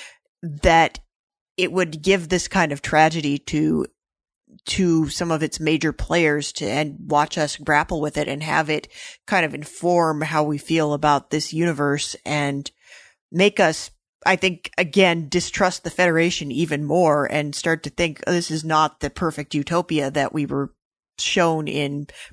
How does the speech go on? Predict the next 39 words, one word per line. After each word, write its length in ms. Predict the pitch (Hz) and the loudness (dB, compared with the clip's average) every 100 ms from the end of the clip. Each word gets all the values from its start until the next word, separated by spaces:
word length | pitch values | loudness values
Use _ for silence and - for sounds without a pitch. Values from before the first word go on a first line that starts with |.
| - | -4
prior 480 | - 185 156 147 135 | 2 4 4 2 -2
iterations 600 | 160 156 175 180 156 143 | 0 0 0 -2 -6 -6
of 100 | 135 | -4
Star 240 | - 254 | 2 2
Trek." 380 | 269 151 151 - _ - - - - | 2 -2 -4 -8 _ -18 -18 -18 -10
I 160 | - 190 | -4 -4
think 540 | - 202 190 170 - - _ _ _ _ _ _ | 0 -2 -2 -6 -14 -20 _ _ _ _ _ _
it's, 360 | 190 - 185 - _ - | -6 -6 -12 -16 _ -6
it's 220 | 190 170 | -6 -4
really 360 | 160 226 247 156 | -2 0 0 -2
dark, 600 | - 135 196 - - - | 2 4 4 2 -10 -8
and 80 | 156 | -4
it's 140 | 147 - | -4 -4
really, 640 | 156 180 175 165 151 156 _ _ _ _ _ _ _ _ 175 | -2 -2 0 0 0 -4 _ _ _ _ _ _ _ _ -4
it, 240 | 165 - _ _ _ | -4 -8 _ _ _
it's 240 | - 180 | -6 -2
a, 140 | 185 165 - | -4 -4 -6
it's 140 | 160 185 | -6 -4
a 60 | |
tough 340 | - 226 220 190 | -2 -2 -2 -2
way 240 | 196 180 | 0 -2
to 380 | - - 160 160 | -4 -6 -4 -4
have 280 | 160 165 - | -4 -8 -8
to 80 | |
think 220 | 165 180 175 | -8 -6 -2
about 200 | 151 147 | -4 -4
this 200 | 147 160 | -8 -6
universe 500 | 151 139 160 - - | -4 -4 -6 -8 -4
that 320 | 143 139 - | -4 -4 -6
has 240 | 160 147 | -6 -6
seemed 240 | - 160 147 | -8 -6 -4
like 160 | 151 | -4
such 220 | - 156 | -6 -10
a 20 | 170 | -4
great 260 | 147 143 | -4 -4
place 300 | - 165 156 | -2 -4 -4
for 140 | - 139 | -8 -8
so 180 | - | -6
long. 420 | 147 143 127 - | -2 0 -2 -4